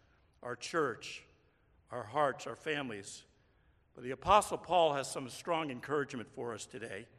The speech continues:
and he warns us about them. So watch out for these attitudes. The first warning is putting off the world's condemnation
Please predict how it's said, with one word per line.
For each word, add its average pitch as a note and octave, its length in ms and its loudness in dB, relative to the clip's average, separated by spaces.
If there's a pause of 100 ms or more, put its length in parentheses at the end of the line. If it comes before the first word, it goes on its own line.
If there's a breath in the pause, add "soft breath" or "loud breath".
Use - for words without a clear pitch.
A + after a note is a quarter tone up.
(640 soft breath)
and B2+ 100 -8
he C3+ 60 -4
warns D#3+ 400 2
us C3 180 -2
about C#3 320 -2
them. A#2 160 -6
So D#3+ 160 -4
watch D#3+ 340 2
out D3+ 220 4
for D3 100 -6
these C3 280 -6
attitudes. B2 640 -8 (320 soft breath)
The G3+ 80 -4
first G3+ 320 2
warning D3 400 0 (480 loud breath)
is C3+ 160 -6
putting F#3+ 340 0
off E3 300 6
the E3+ 80 0
world's D#3 420 6
condemnation D3 920 2